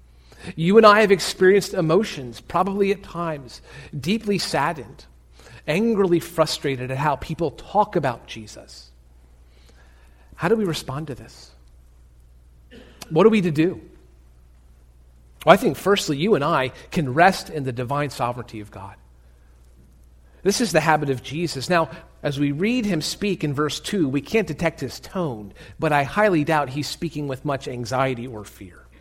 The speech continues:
Jesus had been predicting his death, and he's been doing this throughout the Gospel of Matthew. Matthew sixteen, then seventeen, then twenty, now chapter twenty-six.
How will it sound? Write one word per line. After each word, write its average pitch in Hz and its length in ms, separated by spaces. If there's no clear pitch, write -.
Jesus 180 800
had 180 120
been 196 160
predicting 185 520
his 175 280
death, - 520
and 160 120
he's 233 240
been 226 160
doing 240 240
this 185 200
throughout 208 320
the 175 80
Gospel 160 440
of 135 100
Matthew. 160 480
Matthew 165 320
sixteen, 160 880
then 135 240
seventeen, 160 840
then 160 340
twenty, 151 600
now 151 220
chapter 165 380
twenty-six. - 1160